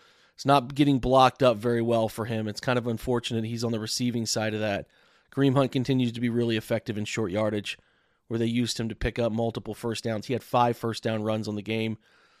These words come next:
And then Jerome Ford pass blocked really well, and that's noteworthy. That's why they, that's why they trust him the most right now. Blocking grades,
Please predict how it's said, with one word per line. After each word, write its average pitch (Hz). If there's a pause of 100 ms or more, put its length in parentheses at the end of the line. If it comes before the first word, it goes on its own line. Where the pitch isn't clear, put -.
(180)
And 120
then 123
Jerome 127
Ford 120
pass 117
blocked 113
really 110
well, 107 (220)
and 101
that's 107
noteworthy. 110
That's 107
why 113
they, 110 (540)
that's 113
why 135
they 139
trust 151
him 139
the 131
most 131
right 113
now. 113
Blocking 143
grades, 135